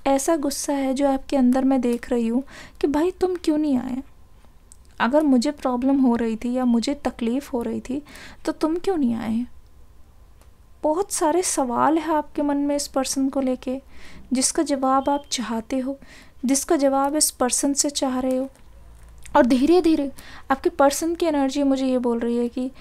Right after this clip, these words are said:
कुछ भी हो जाए, कुछ भी हो जाए, ये पर्सन आपसे दूर नहीं रहना चाहते। ये पर्सन नहीं, इस बात से खुश नहीं है कि आपने ये रिश्ता एंड कर दिया है, इस बात से खुश नहीं है बिल्कुल भी। ठीक है, all signs यहाँ पे प्रेजेंट है।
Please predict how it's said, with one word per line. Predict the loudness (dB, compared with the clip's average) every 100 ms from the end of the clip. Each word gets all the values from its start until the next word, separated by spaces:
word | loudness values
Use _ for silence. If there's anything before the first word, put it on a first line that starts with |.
| -20 -20 -4
कुछ | -2 2
भी | 4 6
हो | 6 2
जाए, | 0 -6 -8 -14 -20 -8
कुछ | -4 -4 0
भी |
हो | 2 2
जाए, | 0 -2 -4
ये | -4
पर्सन | 0 0 0 -4 -6 -12 -20 -20 -6
आपसे | -4 -2 0 0
दूर | 2 0 6
नहीं | 6 6 4
रहना | 2 0 -2
चाहते। | -4 -8 -8 -6
ये | -4
पर्सन | 0 0 0 -2 -4 -4 -12 -20 -8
नहीं, | -4 -2 -4
इस | -8 -10 -4
बात | -4 -4
से | -8
खुश | -6 -6 -4
नहीं | -2 2
है | 2
कि | 2
आपने | 0 0 -2 0
ये |
रिश्ता | 0 -2 -2
एंड | 4 6 6
कर | 4 0
दिया | 0 0
है, | 0 -2 -6 -16 -6
इस | -2
बात | 4 4 4
से | -2
खुश | -2 -2 0 4
नहीं | 6 8
है | 6
बिल्कुल | 4 0 -4 -4
भी। | -2 -4 -8 -16 -20 -20 -10 -6
ठीक | -4
है, | 0
all | 4 4
signs | 2 -2 -2 -2
यहाँ | -2
पे | -2
प्रेजेंट | 0 0 0 0
है। | 0